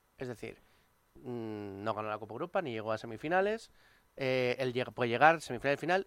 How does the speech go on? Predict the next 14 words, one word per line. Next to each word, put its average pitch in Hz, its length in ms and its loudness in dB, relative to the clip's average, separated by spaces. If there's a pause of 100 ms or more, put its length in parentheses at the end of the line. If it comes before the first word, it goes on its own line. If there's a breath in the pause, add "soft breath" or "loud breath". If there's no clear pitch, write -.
y 127 120 -6
puede 175 360 0
correr 147 240 0
el 196 100 2
riesgo 220 260 -4
de 156 60 0
ser 160 120 -6
el 165 40 -2
mejor 175 220 -2
jugador 180 240 2
del 175 100 0
mundo 202 280 -2
sin 143 180 -6
saber 165 420 2